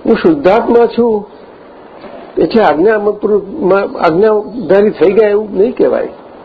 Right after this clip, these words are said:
હું શુદ્ધાત્મા છું એ હજુ થવાપણામાં પોતે પ્રત્યક્ષપણે થવાપણામાં જરૂર છે એની.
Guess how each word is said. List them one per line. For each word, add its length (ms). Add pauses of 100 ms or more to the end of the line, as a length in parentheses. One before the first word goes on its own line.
(1160)
હું 180
શુદ્ધાત્મા 680
છું 460 (400)
એ 240
હજુ 180
થવાપણામાં 1120 (460)
પોતે 540 (1600)
પ્રત્યક્ષપણે 840
થવાપણામાં 840
જરૂર 320
છે 180
એની. 340